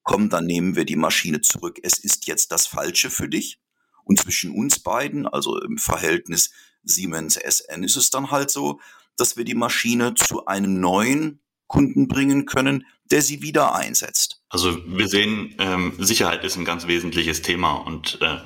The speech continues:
Speaker 2: da kommen natürlich so Fragen wie, „Wie kann ich die Maschine stillsetzen, wenn die Vertragsbedingungen verletzt werden? Was mache ich, wenn mein Kunde insolvent wird? Wie komme ich an meine Maschine zurück?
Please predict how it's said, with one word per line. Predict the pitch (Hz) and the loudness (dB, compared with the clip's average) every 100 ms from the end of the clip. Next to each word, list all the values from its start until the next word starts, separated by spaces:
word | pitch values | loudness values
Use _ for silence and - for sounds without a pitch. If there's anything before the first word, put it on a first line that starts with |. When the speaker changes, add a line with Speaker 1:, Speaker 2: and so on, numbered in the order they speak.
| - - | -10 -2
Speaker 2:
da | 85 82 - | -2 -2 0
kommen | 110 | 2
natürlich | 110 - 101 90 | 2 2 0 2
so | 85 | 0
Fragen | - 82 80 82 80 | 2 2 2 0 -2
wie, | 85 82 - - - _ 85 - | -2 -2 -6 -10 -12 _ -10 -8
„Wie | 95 104 110 | -4 0 0
kann | - 113 | 2 0
ich | 110 | 0
die | 110 | 0
Maschine | 101 95 107 101 | 2 2 2 2
stillsetzen, | - 101 107 98 90 - 90 | 2 0 2 2 2 0 0
wenn | 90 | 2
die | 92 | 0
Vertragsbedingungen | 110 - 95 98 - 95 87 87 82 | -2 0 2 2 -2 0 2 2 0
verletzt | - 82 80 - - | -2 -2 -2 -4 -2
werden? | 80 80 82 | 0 0 0
Was | 101 - | -2 0
mache | 101 104 | 0 0
ich, | 98 | 0
wenn | 95 92 | 2 2
mein | 92 87 | 0 -2
Kunde | - 117 113 | -2 0 2
insolvent | 85 95 101 95 107 104 | 2 4 4 4 2 0
wird? | - | -2
Wie | 95 | 2
komme | 107 104 | 2 2
ich | 104 | 2
an | |
meine | 90 104 | 2 2
Maschine | 101 101 135 147 147 | 2 0 0 0 2
zurück? | - 95 95 | 2 4 2